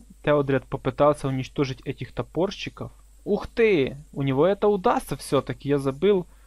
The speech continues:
об этом вот скилле. Такой же ремонт. <laughs> Черт. К-, как же это все тупо выглядит. Честное слово.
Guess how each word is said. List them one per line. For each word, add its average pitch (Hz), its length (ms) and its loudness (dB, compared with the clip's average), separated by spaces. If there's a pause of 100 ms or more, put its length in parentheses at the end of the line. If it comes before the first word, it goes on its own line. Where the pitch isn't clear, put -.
(180)
об 127 220 -4
этом 147 320 0
вот 143 220 -4
скилле. 151 580 -4 (360)
Такой 165 340 -2
же 135 180 -2 (540)
ремонт. 143 600 0 (1400)
<laughs> 170 460 -14
Черт. - 400 2 (3000)
К-, - 300 0
как 170 340 4
же 147 120 6
это 156 220 4
все - 200 -14 (180)
тупо 175 340 6
выглядит. 139 560 4 (380)
Честное 160 380 2
слово. 143 440 6